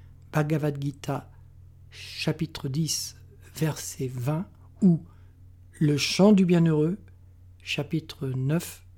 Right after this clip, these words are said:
verset quatorze. Le livre de la voix, ou Bhakti Marga, dit la même chose en disant, deux points, ouvrez les guillemets, «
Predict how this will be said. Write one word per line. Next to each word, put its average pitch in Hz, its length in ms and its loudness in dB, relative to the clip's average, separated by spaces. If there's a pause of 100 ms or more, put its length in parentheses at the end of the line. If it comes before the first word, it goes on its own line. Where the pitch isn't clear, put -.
verset 147 680 -4
quatorze. 135 580 -8 (920)
Le 190 200 12
livre 220 380 12
de 160 140 4
la 139 180 4
voix, 220 500 2
ou 190 280 6 (340)
Bhakti 156 380 2
Marga, 147 500 4
dit 160 220 6
la 180 100 8
même 180 220 6
chose 277 260 6
en 185 100 8
disant, 170 560 2 (760)
deux 160 160 2
points, 190 220 4
ouvrez 165 260 4
les 160 100 4
guillemets, « 151 600 4